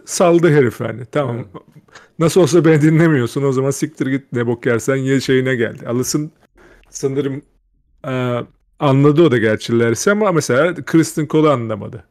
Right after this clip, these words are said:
Speaker 2: Evet.
Speaker 1: Kontrol edebileceğini sanıyor Cole'u. Hala Aegon'a falan da şey diyor. "Beni dinler" falan diyor hala bu bölümde
Speaker 2: Ha,
Speaker 1: bile.
Speaker 2: dinler.
Speaker 1: Dediğin gibi Alicent'ın hala o kontrol edebilme illüzyonu var.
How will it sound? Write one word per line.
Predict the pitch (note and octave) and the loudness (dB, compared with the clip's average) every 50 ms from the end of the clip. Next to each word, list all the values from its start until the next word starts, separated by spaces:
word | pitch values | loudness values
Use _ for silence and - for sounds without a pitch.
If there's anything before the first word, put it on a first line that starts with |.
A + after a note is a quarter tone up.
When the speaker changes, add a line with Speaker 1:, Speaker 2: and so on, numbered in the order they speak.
| _ _ - | _ _ -18
Speaker 2:
Evet. | A#2+ A#2+ | -12 -10
Speaker 1:
Kontrol | A#2 A#2+ G#2+ - A2+ A2+ A#2 A#2+ | -8 -8 -8 -6 -4 -2 -2 0
edebileceğini | A2 A#2 A2 A2+ A#2+ G#2 G2 B2 A#2 A#2 A2+ | 0 0 0 0 0 0 -2 -4 -4 -4 -6
sanıyor | - - A2 G#2 G#2 G#2 G2+ | -6 -6 -6 -4 -6 -8 -8
Cole'u. | - G#2+ G2+ G#2 F#2+ | -8 -8 -8 -4 -2
Hala | B2+ C#3 C3 B2 C3 - | 0 0 0 0 0 -2
Aegon'a | D#3 D3 C3+ B2+ A#2+ C3+ B2+ C3 B2+ | 0 0 0 0 0 0 0 0 0
falan | G#2+ B2 B2 B2+ B2+ C3+ B2+ | 0 0 0 0 0 0 0
da | B2 A#2 | 0 0
şey | - A2+ A2 G#2+ - | 0 -2 -4 -4 -6
diyor. | G#2+ A2 G#2+ A2+ B2+ - _ _ _ - | -8 -8 -10 -10 -10 -14 _ _ _ -4
"Beni | C3+ C#3 D3 D3+ | 0 2 2 4
dinler" | C#3 C#3+ C#3+ C#3+ D3+ C#3+ C3 A#2+ | 4 4 4 2 2 2 2 2
falan | B2 C3 C#3 C#3 C3 A#2 | 2 2 2 0 0 0
diyor | A2+ G#2+ G#2+ | 0 0 0
hala | G#2+ A2 G#2+ A2 A2 G#2 | -2 -2 -4 -4 -4 -4
bu | G#2+ G#2+ | -4 -2
bölümde | A2 A2+ A2 A2 G#2+ A2+ | -2 -2 -2 -2 -4 -4
Speaker 2:
Ha, | G#2 G#2+ | -4 -2
Speaker 1:
bile. | B2 D3 G3+ - _ _ - A2+ | -2 -4 -4 -6 _ _ -20 -18
Speaker 2:
dinler. | A2+ G#2+ G#2+ A2 A2 G#2+ - - - - | -16 -16 -16 -16 -16 -18 -20 -12 -4 -2
Speaker 1:
Dediğin | C#3 C3 D#3 E3 D#3+ | 2 4 4 4 4
gibi | D#3 D#3 E3 F3 | 4 4 4 4
Alicent'ın | E3+ D#3+ D3+ D#3+ D#3 - - - E3 D#3+ D3+ - E3+ E3+ E3+ E3 - _ _ _ _ _ _ _ _ _ _ _ _ _ _ _ _ _ _ _ _ | 4 4 4 2 2 0 -2 -2 -2 -2 -2 0 -2 -2 -2 -6 -12 _ _ _ _ _ _ _ _ _ _ _ _ _ _ _ _ _ _ _ _
hala | - C#3 C3+ C#3 C#3 C#3 C#3 C#3 | -4 -2 0 2 2 4 4 4
o | C3+ C3 C3 B2+ B2+ | 4 2 2 0 -2
kontrol | - - C#3 C3 A#2 - D3 C3+ C#3 C#3 D3 | -4 -4 -4 -4 -4 -4 0 2 2 2 2
edebilme | D3 C3 B2 C3+ B2 C3 B2+ C3 C3 C3+ C3+ C#3 - - | 2 2 2 2 2 0 0 0 0 -2 -2 -2 -4 -6
illüzyonu | F3 F3 D3 B2+ C3 A#2+ A#2+ C3+ C3 B2+ B2+ B2 | -6 -4 -2 -2 -2 -2 -2 -2 -2 -2 0 0
var. | C3 D#3+ F#3+ - - | -2 -2 -4 -4 -10